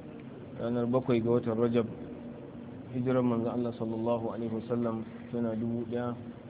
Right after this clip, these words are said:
da ɗari hudu da talatin da uku, wanda ya daidai da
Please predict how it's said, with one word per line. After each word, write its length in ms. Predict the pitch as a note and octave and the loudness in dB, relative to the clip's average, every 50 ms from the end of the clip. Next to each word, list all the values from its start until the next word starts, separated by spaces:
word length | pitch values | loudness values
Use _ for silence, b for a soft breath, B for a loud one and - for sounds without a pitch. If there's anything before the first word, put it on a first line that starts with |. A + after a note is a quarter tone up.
| - - - | -14 -14 -12
da 100 | - A#2+ | -10 -8
ɗari 560 | G#2+ A#2 A#2+ A2+ A#2 B2 A#2+ B2 B2 B2 A#2+ A#2 A#2 A#2+ | -6 -4 -2 0 2 4 6 6 6 6 6 4 2 -2
hudu 360 | A#2+ A#2 A#2+ B2+ B2 B2+ B2 | -4 -2 0 0 2 2 2
da 100 | A#2+ A#2 | 2 0
talatin 440 | - A#2+ A2+ A2+ A2 A2 - B2 A#2+ | 0 2 2 2 2 2 2 2 2
da 60 | A2+ | 2
uku, 300 | G#2+ A2 B2 - - A#2+ - - - - - - - - - - - - - - - - - D#3 D3 C#3 - - - - - - - - - - - - - - - - - - - - - - - - - - - - - | 2 2 0 0 0 0 0 -2 -4 -8 -10 -10 -10 -10 -12 -12 -10 -10 -10 -10 -10 -8 -8 -8 -10 -10 -12 -14 -14 -14 -14 -14 -14 -16 -16 -16 -14 -14 -14 -14 -14 -16 -16 -16 -16 -14 -14 -14 -12 -12 -10 -12 -12 -10 -6
wanda 260 | - A#2+ A#2 A#2 A2+ A#2 | 0 2 4 4 6 6
ya 100 | A#2 A#2 | 6 6
daidai 340 | A#2 B2 B2 A#2+ B2+ B2 B2 | 6 6 6 6 6 6 6
da 360 | A#2 A#2 A#2 A#2 A#2 A#2 A#2 | 6 6 6 6 6 4 4